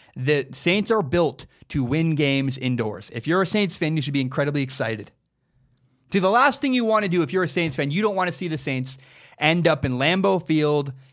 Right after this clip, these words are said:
in the snow, in the cold, in December. That would not work out well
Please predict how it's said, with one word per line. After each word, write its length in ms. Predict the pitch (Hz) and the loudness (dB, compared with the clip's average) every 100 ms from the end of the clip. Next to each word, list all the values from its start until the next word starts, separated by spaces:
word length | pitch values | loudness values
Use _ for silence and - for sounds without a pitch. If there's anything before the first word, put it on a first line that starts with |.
| _ | _
in 200 | 123 165 | -4 -2
the 100 | 226 | -2
snow, 640 | 220 - 170 160 160 151 | -4 -2 0 2 2 0
in 100 | 151 | -2
the 80 | 214 | -4
cold, 600 | 220 - 170 175 170 170 | -2 0 2 2 2 0
in 100 | 151 | -2
December. 560 | 156 160 165 127 110 107 | -4 -4 -4 -4 -4 -6
That 400 | 113 151 180 - | 0 4 4 2
would 140 | 135 | -2
not 260 | 135 143 - | 2 0 0
work 160 | 156 160 | -2 0
out 200 | 143 127 | 0 0
well 380 | 131 120 120 | 0 0 -2